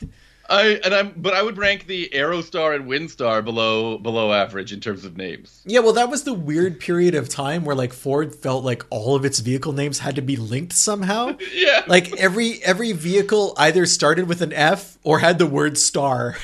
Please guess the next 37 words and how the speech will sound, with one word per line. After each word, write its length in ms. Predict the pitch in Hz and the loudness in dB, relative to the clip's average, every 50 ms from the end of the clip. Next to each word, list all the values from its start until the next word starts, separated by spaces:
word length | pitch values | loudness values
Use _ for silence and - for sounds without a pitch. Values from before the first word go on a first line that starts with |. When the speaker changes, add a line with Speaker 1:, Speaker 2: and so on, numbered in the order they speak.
| - | -14
Speaker 2:
<laughs> 160 | - - 151 147 | -16 -18 -12 -6
Speaker 1:
Yeah. 360 | 147 151 143 123 104 - - _ _ _ _ _ _ | -2 0 0 0 0 -2 -6 _ _ _ _ _ _
Speaker 2:
And 220 | - 170 170 165 - - | 0 0 0 0 0 -2
it 80 | 196 185 | -2 0
was 180 | 190 202 - | 0 0 -2
just, 360 | 226 220 190 - - - - _ _ - | -2 -2 -2 -2 -2 -4 -10 _ _ -8
there 140 | 165 240 | -6 -4
was 120 | 262 202 190 | -4 -4 -2
no 120 | 226 220 | -2 -2
need. 140 | 214 247 247 180 | 0 -2 -2 -4
There 80 | 170 | -4
were 60 | 143 151 | -4 -4
the 60 | 143 | -6
Flex, 520 | - - - 165 160 165 160 - - - - | -8 -6 0 2 2 2 2 0 -4 -4 -4
Fusion, 640 | - - 147 151 160 156 139 147 160 151 147 147 | -6 -6 -2 -2 -2 0 0 -4 -4 -6 -6 -12
Fiesta, 800 | 131 - 156 143 147 151 156 151 - - - 165 147 147 147 139 | -12 -10 -6 -2 0 2 2 0 -2 -2 -2 0 0 0 0 -2
Focus. 680 | 123 - 147 156 160 156 165 151 147 147 147 - - - - - _ - | -4 -4 -4 -4 -2 -4 -4 -2 -2 -2 -2 -4 -6 -8 -16 -20 _ -10
Speaker 1:
The 80 | 147 147 | -8 -2
five 280 | - 202 214 226 220 | 2 2 2 2 2
hundred. 540 | 220 247 294 302 277 214 135 107 92 92 _ _ - | 0 -2 -2 -2 -4 -6 -6 -6 -8 -12 _ _ -6
Speaker 2:
Yeah, 340 | 202 254 294 311 277 185 - - | 0 2 2 4 2 0 0 -4
I 100 | 165 214 | -4 -4
don't 300 | 240 262 240 185 - - | -4 -4 -8 -10 -16 -10
get 260 | - 202 190 180 151 | -8 -8 -8 -8 -10
why 160 | 175 170 175 180 | -10 -8 -6 -4
that 140 | 175 170 170 | -4 -4 -4
had 220 | 170 175 175 160 | -4 -4 -4 -4
to 80 | 175 156 | -4 -4
happen. 500 | 160 175 185 180 - 135 127 127 123 - - - | -4 -4 -4 -6 -6 -8 -8 -8 -12 -16 -10 -6
Um, 360 | 143 139 135 131 127 123 - - | -4 -4 -2 -4 -6 -8 -8 -2
I 100 | 156 170 | 0 0
don't 200 | 208 240 226 226 | 2 2 0 2
think 260 | - 220 220 226 - - | 2 0 0 0 -4 -6
America 480 | 151 143 131 147 175 226 240 240 202 170 | -6 -4 -2 0 0 0 0 0 0 -2
got 220 | 170 170 151 151 | 0 2 0 2
it 80 | 147 120 | 0 0
either, 460 | 127 131 147 175 226 247 262 294 - | 0 0 0 0 0 -4 -4 -6 -12